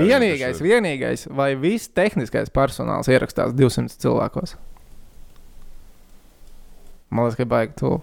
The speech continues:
Speaker 2: Ai, sarežģīti. <laughs> Nāksies reducēt kaut ko.
Speaker 1: Kaut ko īsināt vajadzēs.
Speaker 2: Ne?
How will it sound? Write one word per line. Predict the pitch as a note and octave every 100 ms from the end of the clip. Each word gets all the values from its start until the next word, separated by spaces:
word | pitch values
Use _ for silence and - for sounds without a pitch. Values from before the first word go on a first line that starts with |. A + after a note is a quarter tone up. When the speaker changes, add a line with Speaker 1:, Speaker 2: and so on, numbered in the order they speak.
| - -
Speaker 2:
Ai, | C#2 C#2 C#2+ D2+ D2+ D#2+ E2+ F#2 F#2+ G2 G2
sarežģīti. | C#3 C#3 D3+ C#3 D3+ D2+ C#2+ - -
<laughs> | - E2+
Nāksies | F#2 A2+ D3 D#3+
reducēt | A#3+ B3+ - D2 -
kaut | C2+ -
ko. | A#1 - - - - - -
Speaker 1:
Kaut | B2 -
ko | C3+
īsināt | D3 - A#2 G2+ -
vajadzēs. | G2+ C3 C4+
Speaker 2:
Ne? | B3